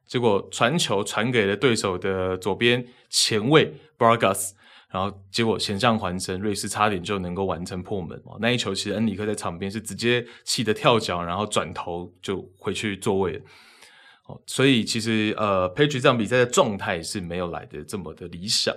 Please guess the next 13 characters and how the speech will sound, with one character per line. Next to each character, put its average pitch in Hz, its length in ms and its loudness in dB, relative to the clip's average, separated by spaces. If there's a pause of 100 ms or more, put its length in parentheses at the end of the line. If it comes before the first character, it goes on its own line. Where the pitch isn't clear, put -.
(440)
哦， - 160 -20
所 104 160 -2
以， 92 220 -4 (480)
呃， 82 320 -2 (260)
但 196 140 8
我 107 100 6
觉 95 120 0
得 107 320 6 (1040)
无 135 140 2
论 175 180 8
如 110 160 0
何 92 220 -4
啦， 73 180 -8